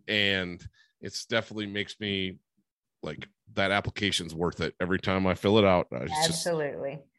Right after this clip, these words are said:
Speaker 1: I, it's gonna happen. It's gonna happen. And then,
Speaker 2: That's
Speaker 1: then I
Speaker 2: right.
Speaker 1: gotta figure out a way to get up there and get it taken care of.
Speaker 2: Well,
Speaker 1: My
Speaker 2: I
Speaker 1: first call
Speaker 2: promise
Speaker 1: will be to
Speaker 2: you,
Speaker 1: Hugh.
Speaker 2: Hugh. <laughs>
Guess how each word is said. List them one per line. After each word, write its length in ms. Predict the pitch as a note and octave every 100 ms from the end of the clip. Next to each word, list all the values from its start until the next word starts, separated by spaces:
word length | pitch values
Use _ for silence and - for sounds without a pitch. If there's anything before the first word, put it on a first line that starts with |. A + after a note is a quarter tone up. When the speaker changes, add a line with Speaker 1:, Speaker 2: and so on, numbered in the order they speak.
| -
Speaker 1:
I, 240 | - - - -
it's 180 | A2+ -
gonna 180 | A#2 B2+
happen. 560 | D#3 D#3 D#3+ C#3+ C#3 G#2
It's 180 | G2
gonna 200 | - A2+
happen. 540 | G#2+ A2+ F2+ F#2+ D#2+ F2 -
And 200 | F#2+ F#2+
then, 120 | F#2+
Speaker 2:
That's 200 | F#2+ F#2 F2+
Speaker 1:
then 120 | G#2+
I 40 |
Speaker 2:
right. 80 | A2
Speaker 1:
gotta 180 | G#2+ G2+
figure 280 | - G2+ G#2
out 120 | F#2
a 40 |
way 140 | F2+ F#2+
to 80 |
get 200 | E2+ F#2+
up 120 | F2 -
there 180 | F#2 E2
and 80 | D#2
get 100 | E2+
it 120 | D2
taken 180 | F2+ -
care 240 | - F2
of. 80 | D#2+ - - - _ _ _
Speaker 2:
Well, 140 | - -
Speaker 1:
My 60 |
Speaker 2:
I 20 |
Speaker 1:
first 200 | F3 C3 -
call 60 |
Speaker 2:
promise 180 | G3+ C3
Speaker 1:
will 80 | B2
be 140 | G#2+ C3
to 60 |
Speaker 2:
you, 400 | A#2+ D#3 B2 A2 - - -
Speaker 1:
Hugh. 60 | D#4+
Speaker 2:
Hugh. 300 | F#3 F#3 G#3+
<laughs> 60 | C#4